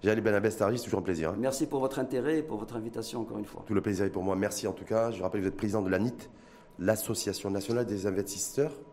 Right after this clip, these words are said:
Speaker 1: touristiques. Et donc on retiendra quoi ? Il y a plein de choses, plein de choses qui ont été dites, bon, mais que fondamentalement
Speaker 2: On, on retient qu'on passe à une, à une étape plus optimiste,
Speaker 1: Hmm.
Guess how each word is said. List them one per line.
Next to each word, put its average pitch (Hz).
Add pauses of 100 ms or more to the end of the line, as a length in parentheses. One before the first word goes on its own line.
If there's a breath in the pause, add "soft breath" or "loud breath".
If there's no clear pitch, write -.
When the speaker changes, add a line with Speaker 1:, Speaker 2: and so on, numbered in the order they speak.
Speaker 1:
touristiques. 139 (640 loud breath)
Et 98
donc 98
on 104
retiendra 107
quoi ? 107
Il 87
y 95
a 90
plein 127
de 120
choses, 143 (340)
plein 110
de 104
choses 107
qui 113
ont -
été 107
dites, 139
bon, 120
mais 117
que 110
fondamentalement 110
Speaker 2:
On, 190
on 170
retient 202
qu'on 185
passe 185
à 151
une, 165 (140)
à 160
une 175
étape 170
plus 208
optimiste, 185 (160)
Speaker 1:
Hmm. 120